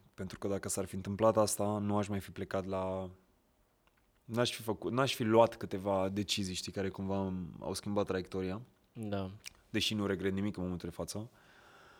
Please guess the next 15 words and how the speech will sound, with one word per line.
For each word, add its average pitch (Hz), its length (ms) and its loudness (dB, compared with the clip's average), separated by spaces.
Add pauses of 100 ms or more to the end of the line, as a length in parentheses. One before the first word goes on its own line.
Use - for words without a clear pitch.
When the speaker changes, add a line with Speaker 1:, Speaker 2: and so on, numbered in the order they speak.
(760)
Speaker 1:
Uh, 95 520 4 (560)
și - 840 -2
pur 123 240 0
și - 160 -2
simplu 107 800 0 (1300)
cred 107 220 -2
că 107 100 -2
mi-aș 101 220 0
fi - 80 -8
spus: - 480 2
„Bă, 104 220 -4
băiatule, 95 600 2 (2000)
apucă-te 110 580 4
și, 98 640 -2 (1300)
uh, 95 520 0